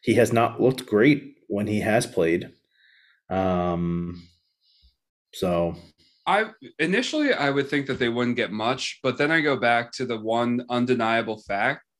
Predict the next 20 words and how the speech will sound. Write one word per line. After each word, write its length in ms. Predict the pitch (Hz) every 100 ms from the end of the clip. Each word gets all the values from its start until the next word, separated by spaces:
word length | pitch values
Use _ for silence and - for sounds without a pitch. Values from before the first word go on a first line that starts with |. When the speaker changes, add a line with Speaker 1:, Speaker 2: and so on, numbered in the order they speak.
| _ _ _ _ _ _ _ _
Speaker 2:
and 240 | 135 131 127
that's 320 | 143 160 -
that 320 | 170 147 -
quarterback 580 | - 143 170 180 185 180
is 100 | 127
a 80 | 110
scarce 600 | - - - 135 135 131
product 600 | - 127 117 98 90 87 _ -
in 100 | 120
the 100 | 113
N 100 | 110
F 100 | 104
L. 160 | 101 85
And 120 | 113
I 60 | 123
mean, 200 | 131 123
like, 180 | 107 95 - _
good 400 | 143 143 104 -
quarterback 560 | - 113 101 95 87 -
play. 340 | 95 80 -